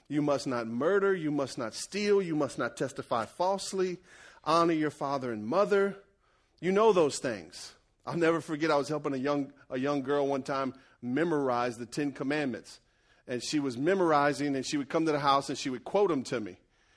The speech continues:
And I'd make her quote 'em over and over again, 'cause repetition is how you memorize. <laughs> And she, the first time she goes, "Thou shalt not admit adultery."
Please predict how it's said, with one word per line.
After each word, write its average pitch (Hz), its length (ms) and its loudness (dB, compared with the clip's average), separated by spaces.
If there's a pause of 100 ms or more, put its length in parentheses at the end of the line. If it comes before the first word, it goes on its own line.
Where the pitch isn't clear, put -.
(120)
And 123 100 -6
I'd 131 80 0
make 143 200 0
her 139 100 -8
quote 143 280 0
'em 139 140 0
over 131 240 0
and 127 80 -2
over 127 220 -2
again, 123 260 -4
'cause 123 180 -14
repetition 127 600 -6
is 113 100 -6
how 123 80 -2
you 117 160 -4
memorize. 127 580 -4 (540)
<laughs> - 240 -6
And 165 140 -4
she, 170 180 -4 (200)
the 151 120 2
first 190 320 0
time 160 220 4
she 156 140 -6
goes, 135 220 0 (240)
"Thou 160 280 6
shalt 180 320 4
not 175 240 4
admit 151 360 0
adultery." 156 600 0